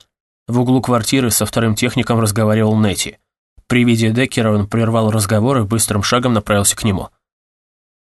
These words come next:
«Парень, ну ты сегодня был на волоске», — покачал он головой. Деккер кивнул. «Это Мэри спасла мне задницу.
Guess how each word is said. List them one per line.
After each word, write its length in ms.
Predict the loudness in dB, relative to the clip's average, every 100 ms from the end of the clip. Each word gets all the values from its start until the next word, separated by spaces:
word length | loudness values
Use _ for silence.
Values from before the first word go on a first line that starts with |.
| _ _ _
«Парень, 540 | 2 2 2 -2 -6 _ -20 -20 _ _ _ -4
ну 160 | -2
ты 120 | 0 2
сегодня 460 | 2 2 2 0
был 180 | 0 0
на 100 | 2
волоске», — 760 | 2 2 0 0 0 2 0 -4 -14 _
покачал 460 | -6 -4 -2 -2 0
он 100 | 0
головой. 420 | 0 0 -2 -8 _ _ _ _ _ _ _ _
Деккер 320 | -4 -2 0
кивнул. 400 | -2 0 0 -2 -10 _ _ _ _ -4
«Это 280 | -2 2
Мэри 240 | 2 4 2
спасла 400 | 0 -2 0 0
мне 140 | 0
задницу. 520 | 0 -2 -4 -6 -8